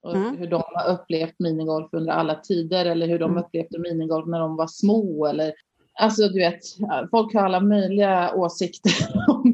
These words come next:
Speaker 1: minigolf.
Speaker 2: Men hur skulle du vilja då? Vad är din drömscenario? Hur skulle du vilja att folk känner när de går ifrån er efter en, eh, period när de suttit och, eh, spelat
Speaker 1: Nej, men
Speaker 2: och ätit?
Speaker 1: Ja, nej, men det, det, alltså,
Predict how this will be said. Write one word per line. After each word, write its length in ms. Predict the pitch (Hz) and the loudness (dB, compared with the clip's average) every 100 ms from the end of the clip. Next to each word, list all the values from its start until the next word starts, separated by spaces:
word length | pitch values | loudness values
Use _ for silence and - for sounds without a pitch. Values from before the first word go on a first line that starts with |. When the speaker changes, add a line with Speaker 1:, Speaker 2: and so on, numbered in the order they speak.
| 240 | 4
Speaker 1:
minigolf. 340 | 208 180 175 | -2 -4 -4
Speaker 2:
Men 160 | 254 285 | -2 0
hur 100 | 330 | -2
skulle 240 | - 294 | -2 -2
du 100 | 285 | -2
vilja 360 | 277 277 277 359 | -2 -2 0 0
då? 100 | 247 | 2
Vad 80 | 240 | 0
är 40 | |
din 160 | 247 247 | 0 0
drömscenario? 1000 | 262 233 220 208 214 233 269 277 226 | 0 0 -2 -4 -2 0 0 0 0
Hur 120 | 202 196 | -2 -2
skulle 180 | 226 | -2
du 140 | 220 214 | -2 -2
vilja 400 | 233 220 254 220 | -2 -2 -2 -2
att 100 | - | -4
folk 280 | 190 175 - | -4 -4 -4
känner 580 | 190 185 185 165 165 | -4 -2 -2 -2 -2
när 200 | 170 175 | -2 -2
de 120 | 180 180 | -2 -2
går 120 | 185 | -4
ifrån 360 | - 214 185 | -2 -2 -2
er 120 | 170 165 | -2 -4
efter 220 | 170 165 | -4 -6
en, 160 | 170 170 | -6 -8
eh, 280 | - - 90 - - | -10 -12 -12 -18 -8
period 340 | 170 170 175 | -6 -4 -6
när 180 | 170 - | -6 -6
de 60 | 170 | -6
suttit 340 | 170 175 - - | -6 -10 -12 -12
och, 180 | - 180 | -4 -4
eh, 60 | - - - 175 | -4 -6 -8 -4
spelat 60 | |
Speaker 1:
Nej, 120 | 226 | -2
men 140 | 175 160 | 0 -2
Speaker 2:
och 100 | 165 | -4
ätit? 360 | 160 170 - - _ - - - - | -6 -6 -8 -12 _ -20 -20 -20 0
Speaker 1:
Ja, 320 | 214 226 240 | 4 6 6
nej, 120 | 254 | 4
men 140 | 254 247 | 2 4
det, 220 | 254 220 | 4 4
det, 120 | 202 - 113 131 - | 0 -2 -4 -10 -2
alltså, 200 | 220 226 | 0 4